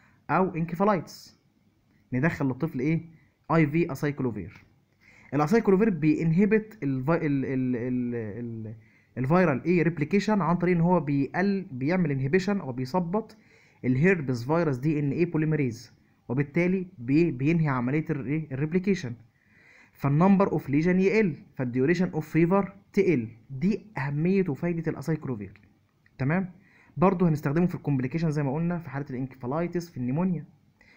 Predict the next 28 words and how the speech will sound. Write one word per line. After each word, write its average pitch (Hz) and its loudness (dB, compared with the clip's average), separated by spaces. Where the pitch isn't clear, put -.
موجود 156 4
في - -4
السوق 180 2
باسم 208 -2
زوفيراكس، 165 -2
آه، 123 -2
سيرب، 214 2
آه، 120 -4
تركيزه 147 0
أربعمية 139 0
مللي 143 0
جرام 151 -2
في 143 -6
الخمسة 156 -4
مللي. 196 0
آه، 131 0
الدوز 139 0
بتاعته 147 -2
عشرين 160 0
مللي 147 0
جرام 175 0
بير 139 0
كي 180 2
جي 165 2
بير 160 0
دوز، 123 -2
يتاخد 131 -2
اورالي 190 0